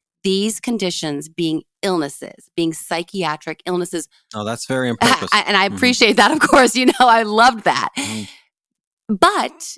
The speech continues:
Speaker 1: again, the psychiatric community has slipped into, and you've mentioned it, the first, uh, episode that was kind of an overview, which we haven't shared yet,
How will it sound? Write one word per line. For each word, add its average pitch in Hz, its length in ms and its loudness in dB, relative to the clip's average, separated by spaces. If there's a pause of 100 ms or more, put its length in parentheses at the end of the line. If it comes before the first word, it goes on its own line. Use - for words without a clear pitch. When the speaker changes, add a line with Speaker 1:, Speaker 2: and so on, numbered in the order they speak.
(120)
Speaker 1:
again, 226 640 -2
the 208 140 -8
psychiatric 214 720 -4
community 180 460 0
has 190 280 -4
slipped - 400 -6
into, 277 400 0
and 190 100 0
you've 262 160 -2
mentioned 240 420 -2
it, - 80 -16
the 202 120 -2
first, - 540 -2
uh, 196 100 4
episode 190 320 -2
that 175 80 -6
was 185 120 -4
kind 196 140 -2
of 180 60 -4
an - 80 -8
overview, 196 320 0
which 170 220 -6
we 185 80 -4
haven't 214 260 -2
shared 160 260 -4
yet, 151 200 -2